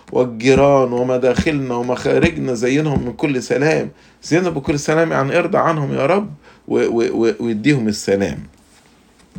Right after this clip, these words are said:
يا ترى احنا احيانا بناخد موقف، يا ترى انت بتاخد موقف المتمرد؟ يعني، آه، في ناس كده تمشي خالف تعرف،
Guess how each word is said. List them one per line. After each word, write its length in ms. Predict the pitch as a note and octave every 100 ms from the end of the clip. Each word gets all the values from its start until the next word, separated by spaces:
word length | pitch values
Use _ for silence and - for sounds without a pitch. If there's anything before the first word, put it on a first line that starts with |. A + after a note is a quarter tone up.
| - _ _ _ _ _ _ - - - - -
يا 120 | A2+
ترى 460 | - G3+ G3+ D3+ - _ _ _ _ _ _ _
احنا 240 | D3 F#3 -
احيانا 300 | - E3+ E3
بناخد 460 | A#2 A#2+ D3 A2+ - -
موقف، 640 | G#2+ C#3+ C#3 A#2 G#2 - - _ _ _ _ _ _ _ _ _ _
يا 80 | G#3+
ترى 280 | G#3+ G#3 -
انت 160 | D3+
بتاخد 420 | D#3+ - F#3 B2 A2+
موقف 500 | C#3+ D3 A2 G#2+ - _
المتمرد؟ 800 | A2+ A2+ A2 G#2+ G#2+ A#2+ A#2+ C#3 - - - _ _ _ _ _ _ _ _ _ _ _ -
يعني، 400 | F#2 F2+ F2+ F2 _ _ _ -
آه، 340 | E2+ - D2+
في 200 | D2+ -
ناس 200 | C#3+ D3
كده 140 | - D3+
تمشي 360 | D#3+ D3 C3
خالف 360 | - C#3 D3+ -
تعرف، 520 | - G2+ E2 - -